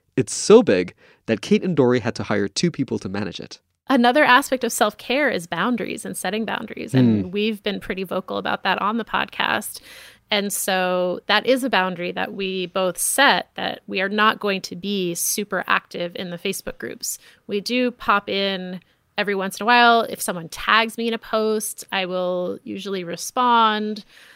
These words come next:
Speaker 2: But I almost never start posts unless it's a kind of announcement that I need to make.
Speaker 1: Hmm.
Speaker 2: And I think actually, like, our listeners kind of like that we have set up this mechanism for them to talk amongst themselves.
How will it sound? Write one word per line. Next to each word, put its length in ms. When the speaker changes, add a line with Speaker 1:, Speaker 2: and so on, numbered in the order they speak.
Speaker 2:
But 320
I 140
almost 320
never 260
start 600
posts 400
unless 340
it's 160
a 40
kind 240
of 120
announcement 580
that 120
I 100
need 200
to 120
make. 600
Speaker 1:
Hmm. 80
Speaker 2:
And 600
I 80
think 280
actually, 380
like, 180
our 120
listeners 800
kind 220
of 80
like 420
that 160
we 220
have 180
set 500
up 280
this 220
mechanism 560
for 180
them 360
to 520
talk 320
amongst 360
themselves. 880